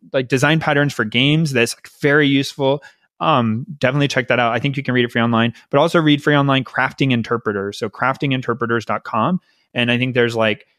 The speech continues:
you know, a, a web version, but I think there's, like, actually now a physical book as well. And you, I, I haven't sort of gone through it and, like, implemented it myself. It's on my, my to-do list. Um, but definitely a way of talking about how would you add an interpreter, implement polymorphism? How would you, you know, handle variables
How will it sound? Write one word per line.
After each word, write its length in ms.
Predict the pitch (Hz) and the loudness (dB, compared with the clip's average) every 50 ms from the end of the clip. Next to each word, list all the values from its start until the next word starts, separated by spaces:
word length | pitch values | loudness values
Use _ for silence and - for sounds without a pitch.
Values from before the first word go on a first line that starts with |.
| _ _ - | _ _ -4
you 100 | 113 110 | -2 0
know, 180 | 110 107 104 | 0 0 0
a, 260 | 107 - - 107 110 - | 0 0 0 0 0 0
a 60 | 127 | 0
web 220 | 117 139 160 160 151 | 0 0 0 0 0
version, 320 | 143 151 151 151 151 135 | 2 2 4 4 2 2
but 80 | 123 120 | 2 0
I 40 | |
think 160 | 113 135 135 120 | 0 0 -2 -2
there's, 160 | 117 113 - | -2 -2 -2
like, 160 | 107 101 - | -4 -6 -4
actually 240 | 120 117 - 123 120 | -6 -6 -4 -2 -2
now 120 | 107 101 | -2 -2
a 60 | 98 | -2
physical 380 | - - 147 143 151 143 147 135 | -2 0 0 0 0 0 0 0
book 240 | 135 139 135 131 - | 0 0 0 0 0
as 140 | 123 117 - | -2 -2 0
well. 340 | 120 117 123 127 127 131 - - _ _ _ - | 0 2 2 2 0 -2 -4 -12 _ _ _ -6
And 260 | 127 123 120 123 - _ _ | -4 -4 -4 -6 -10 _ _
you, 180 | - 127 127 143 - | -8 -6 -6 -6 -4
I, 180 | 143 113 117 123 - - | -2 -2 -2 -2 -2 -2
I 80 | - 120 | -4 -2
haven't 380 | 135 151 151 151 143 139 151 - | 0 0 0 0 0 -2 -4 -2
sort 140 | - 147 | -2 -2
of 80 | 131 117 | -2 -2
gone 320 | - 113 120 131 151 175 | -2 0 2 2 2 2
through 220 | 160 190 185 196 208 | 2 2 2 2 2
it 60 | 208 | 2
and, 80 | 175 143 | 0 -2
like, 160 | 123 123 135 | -2 -2 -2
implemented 360 | 131 135 151 139 139 131 127 | -2 -2 0 0 0 0 0
it 20 | 120 | 0
myself. 340 | 117 - 127 131 151 156 156 | 0 0 0 0 0 0 -2
It's 100 | 123 - | -2 0
on 140 | 123 120 | 0 0
my, 260 | 123 120 113 110 113 - - | 2 2 2 0 0 -2 -4
my 180 | 120 110 110 110 | -2 -2 -2 -2
to-do 280 | - - 101 107 120 | -2 -4 -4 -2 -2
list. 340 | 135 147 151 170 175 - - _ _ _ _ _ - | 0 2 0 0 0 -4 -10 _ _ _ _ _ -2
Um, 180 | - 117 117 113 | 0 0 2 2
but 120 | 123 123 | 0 2
definitely 720 | 123 135 143 143 151 151 143 135 135 131 123 123 120 117 - _ _ _ _ - | 2 0 0 0 -2 -2 0 0 2 2 2 2 0 -2 -4 _ _ _ _ -2
a 100 | 120 120 | 0 2
way 180 | 127 127 131 | 4 4 4
of 80 | 127 117 | 2 2
talking 240 | - - 123 123 131 | 0 -2 -2 0 -2
about 120 | 117 113 | -4 -2
how 260 | - 123 127 131 139 | 0 0 2 2 2
would 180 | 143 147 143 135 | 2 0 -2 -4
you 640 | 123 127 127 127 131 131 127 127 127 123 127 - - - | -6 -6 -4 -2 0 0 0 0 0 -2 -2 -4 -4 -2
add 180 | 117 120 120 | -2 0 0
an 100 | 123 120 | 2 2
interpreter, 680 | 120 120 123 - - 170 175 170 139 127 123 117 110 110 | 0 0 -2 0 0 0 0 2 2 2 4 2 2 0
implement 540 | 117 113 120 131 127 127 127 127 123 - - | -2 -6 -6 -4 -4 -4 -2 -4 -4 -6 -6
polymorphism? 1000 | - - 120 127 139 147 143 147 160 175 170 - - 123 120 113 110 107 104 104 107 | -4 0 2 4 4 4 4 4 4 4 2 2 0 0 0 0 -4 -8 -8 -10 -8
How 220 | - 113 113 120 | -6 -4 -4 -2
would 180 | 120 120 123 117 | -4 -4 -6 -6
you, 240 | 120 120 120 120 120 | -6 -4 -4 -2 -4
you 120 | 120 127 | -4 -4
know, 80 | 123 135 | -4 -4
handle 340 | - 110 110 123 135 135 | -2 -2 -2 0 0 0
variables 640 | 135 151 151 170 175 165 151 139 139 123 117 110 104 | 2 2 2 4 4 4 4 4 4 4 4 2 0